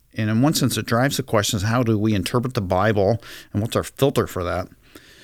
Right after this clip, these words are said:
Well, because of the Civil War, actually, we have different denominations in the United States, like Southern Baptists and others were created basically because there were deep divides over the slavery issue.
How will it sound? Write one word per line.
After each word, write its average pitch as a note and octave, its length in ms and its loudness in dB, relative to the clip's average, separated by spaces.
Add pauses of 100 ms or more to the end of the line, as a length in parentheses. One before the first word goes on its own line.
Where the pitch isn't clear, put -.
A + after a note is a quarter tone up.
(340)
Well, C3+ 200 6
because D#3+ 400 2
of F#3+ 60 2
the C#3+ 80 6
Civil C3+ 320 4
War, A#2+ 340 6
actually, G2+ 440 2
we C3+ 240 2
have A#2+ 240 4
different C#3+ 260 2
denominations A2 720 4
in F#2 40 -2
the G2+ 60 2
United F#2 220 2
States, - 280 -2
like E2+ 160 -4
Southern B2 360 2
Baptists G2+ 680 2
and G2 380 0 (120)
others A#2 460 2
were G#2+ 180 0
created A2+ 560 0
basically B2+ 460 2
because G2 340 0
there G#2+ 160 2
were G2 400 0 (440)
deep C3+ 420 0
divides G#2+ 680 2
over A2 300 2
the G2+ 140 -2
slavery A2 500 0
issue. F#2 340 -2